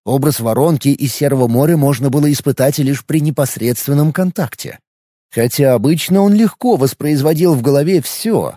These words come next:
от вкуса пищи или запаха чая до ощущения энергетических потоков, собственно, поэтому так быстро освоил технику закалки.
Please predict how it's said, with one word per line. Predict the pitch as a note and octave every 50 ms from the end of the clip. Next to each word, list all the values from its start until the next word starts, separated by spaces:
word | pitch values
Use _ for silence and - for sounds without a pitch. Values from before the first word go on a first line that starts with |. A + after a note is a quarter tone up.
| _
от | - C3+ D3+ C#3+
вкуса | - - F3 E3+ C#3 - D3 B2
пищи | - - A3 A3 E3 - - -
или | B2 B2 B2 C#3
запаха | C#3 A#2 D3+ - - B2+ A#2 B2+
чая | - - - G3+ G#3 C#3 D#2+ C2+ A#1 -
до | - G#2 B2 E3
ощущения | E3+ E3 C#3+ - E3 D3 - - - G#3+ G#3+ G3 G3+ G3+ D3 D#3
энергетических | F3 F3+ F#3 E3 F#3+ F3 - G#3+ F#3 - G3 - - G#3 G3 -
потоков, | - G#3 G3 - - A#3 G3 - - D2 - - - _ _ _
собственно, | - - - A2 G#2 - - - C3+ C#3 B2+
поэтому | - G#2+ F#2+ G2+ A#2 - F3 F#3 G3
так | - - B2+ F#2+
быстро | F#2 F2 A#2+ A#2+ - - C#3 D#3
освоил | E3 D#3 - E3+ G3 A#3 A3 D3 A#2+
технику | G#2+ - - C3+ - - B2+ A2+ -
закалки. | B2+ C3+ F3+ D#3 - B2+ C#2+ C#2 - - A#1+ -